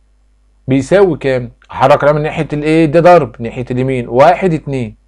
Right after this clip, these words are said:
يبقى سبعة، تمانية، تسعة، والعلامة بعد الايه؟ التسعة.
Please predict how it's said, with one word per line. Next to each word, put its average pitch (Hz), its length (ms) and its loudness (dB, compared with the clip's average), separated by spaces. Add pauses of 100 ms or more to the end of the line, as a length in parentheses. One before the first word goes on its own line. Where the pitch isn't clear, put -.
(680)
يبقى 120 200 -4
سبعة، 135 340 2
تمانية، 160 400 -2
تسعة، 214 380 2
والعلامة 147 340 2
بعد 123 220 -4
الايه؟ 120 320 -10 (220)
التسعة. - 380 -14